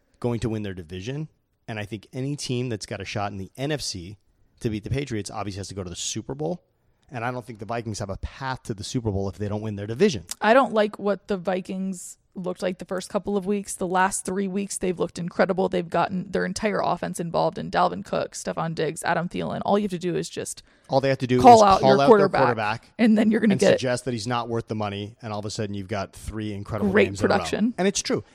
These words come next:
Speaker 1: And I think Dalvin Cook, again, is a control the clock kind of a guy.
Speaker 2: Mm-hmm.
Speaker 1: But I still think when it comes down to it,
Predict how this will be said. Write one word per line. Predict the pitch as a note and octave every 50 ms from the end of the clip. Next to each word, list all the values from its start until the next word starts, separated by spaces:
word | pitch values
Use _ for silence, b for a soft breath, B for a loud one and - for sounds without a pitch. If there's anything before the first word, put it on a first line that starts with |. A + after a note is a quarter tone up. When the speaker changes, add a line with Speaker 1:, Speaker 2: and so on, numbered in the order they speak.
| b b _
Speaker 1:
And | - D3+
I | C#3 C3+
think | C3 D3+ C#3 B2
Dalvin | - A2 G2+ G2+ A2 G#2
Cook, | - A#2 A#2+ - -
again, | A2 F#2+ G#2 F#2+ G2+ A2
is | G2+ G2+
a | F#2+
control | - G2 F2+ - - - G2 F#2+
the | G2 G#2+
clock | - - - G2 F#2+ F#2 -
kind | - - - F#2+ F#2+ F#2
of | F2+
a | - -
guy. | - - G3+
Speaker 2:
Mm-hmm. | A3+ G#3+ G#3 G3 F#3+
Speaker 1:
But | G3 E3+ E3 C#3+ C3+ - _ _ _ _ _ _ _ _ _ _
I | - G2+
still | G2+ - - A#2+ A2+ -
think | D#3 C#3 C3
when | C#3 C#3
it | C#3
comes | - - D3+ D#3 C3+
down | A#2+ A#2+ G#2 G2 G2
to | F#2+ G#2+ G2
it, | F#2+ G#2+